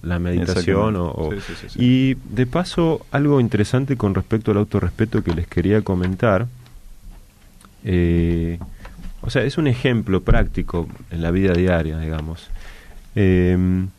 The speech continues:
Speaker 1: lo voy a leer porque es, es cortito. Por ejemplo, en la conciencia corporal, en la conciencia de falta de autorrespeto, por ejemplo, en la relación de un padre con un hijo, eh,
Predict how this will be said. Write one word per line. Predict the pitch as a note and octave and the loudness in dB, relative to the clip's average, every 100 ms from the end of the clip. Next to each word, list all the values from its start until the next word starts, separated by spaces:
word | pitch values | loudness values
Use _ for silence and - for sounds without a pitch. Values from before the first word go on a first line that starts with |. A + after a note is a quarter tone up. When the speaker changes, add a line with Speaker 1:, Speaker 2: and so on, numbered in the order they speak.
| - - - | -20 -14 0
Speaker 1:
lo | A#2 | 2
voy | C#3+ | 4
a | |
leer | D3 D#3 E3+ | 4 2 2
porque | D3 B2 | -4 -2
es, | B2+ - - | -4 -4 -8
es | B2+ | -4
cortito. | - A#2 F#2 E2 E2+ D#2 - - - - - | 0 0 0 0 0 -2 -6 -20 -20 -20 -4
Por | G#2+ | -4
ejemplo, | G#2+ A2 G2+ | 0 0 2
en | G2+ | 2
la | G2+ | 2
conciencia | A2+ A#2+ E3 E3+ C#3+ | 2 2 0 0 0
corporal, | - G2 E2+ F2 G#2 D3 | 0 0 2 2 2 2
en | G#2 | 0
la | E2 | 0
conciencia | F2 E2 - - A2+ A#2+ G#2+ E2 | 0 -4 -4 -4 0 -2 0 0
de | D#2+ | 0
falta | - G#2 A2+ F2+ | 0 -2 -2 -4
de | |
autorrespeto, | F2 F2 E2+ D2+ - B2 - G#2+ D#2+ - - - - - | -4 -2 -4 -4 -2 -2 0 -2 -2 -12 -20 -20 -20 -14
por | - F2+ | -4 -2
ejemplo, | - A#2 A2 F#2+ | 0 -4 -2 -2
en | |
la | F2+ | -2
relación | E2 E2 - A2+ | -2 -4 -4 -4
de | G2+ | -4
un | |
padre | E2+ G2+ F#2+ | -2 0 0
con | F2+ F2 | -2 -2
un | E2+ | -2
hijo, | E2+ E2 - D#2 - - - - - - - - | -2 -4 -8 -8 -8 -8 -6 -6 -8 -20 -18 -4
eh, | F2 E2 E2 D#2+ | 0 2 2 0